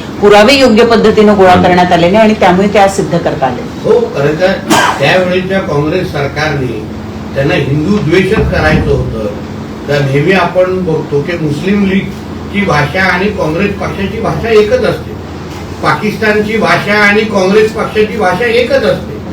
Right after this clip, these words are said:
Speaker 3: म्हणजे आमच्या या राष्ट्राला, हिंदू राष्ट्राला इस्लाम राष्ट्र बनवणारे, बनवण्यासाठी ज्यांनी ज्यांनी षडयंत्र जे करतायत,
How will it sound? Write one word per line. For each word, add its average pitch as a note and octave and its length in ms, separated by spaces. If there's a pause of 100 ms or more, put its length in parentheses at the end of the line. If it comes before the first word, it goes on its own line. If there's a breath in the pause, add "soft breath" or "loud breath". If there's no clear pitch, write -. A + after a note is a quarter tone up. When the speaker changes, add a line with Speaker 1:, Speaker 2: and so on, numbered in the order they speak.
(300)
Speaker 3:
म्हणजे C#3+ 200
आमच्या E3+ 440
या G#3 320
राष्ट्राला, F#3+ 760 (440)
हिंदू F#3+ 260
राष्ट्राला G#3 460
इस्लाम G#3+ 480
राष्ट्र F3+ 340
बनवणारे, A3 920 (160)
बनवण्यासाठी A#3 760
ज्यांनी G3+ 260
ज्यांनी B3+ 300
षडयंत्र A3+ 500
जे A3+ 120
करतायत, E3+ 540